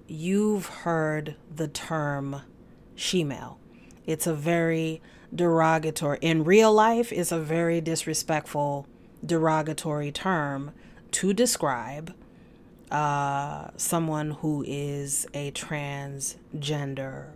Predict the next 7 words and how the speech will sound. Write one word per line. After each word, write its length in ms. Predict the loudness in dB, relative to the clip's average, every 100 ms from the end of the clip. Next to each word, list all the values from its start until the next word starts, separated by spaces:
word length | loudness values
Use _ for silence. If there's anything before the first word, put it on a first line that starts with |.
| -20
woman. 720 | -12 -4 -4 -4 -10 -16 -18 -20 -20 -20 -20 -20 -12
Um, 640 | -4 0 0 0 -4 -8 -10
within 540 | -2 2 4 6 4 2
the 100 | -2
fetish, 720 | -6 0 4 6 6 6 2
though, 560 | -2 -6 -6 -10 -14 -18 -20 -20 -20 -20 -16
there 460 | -6 0 2 2 2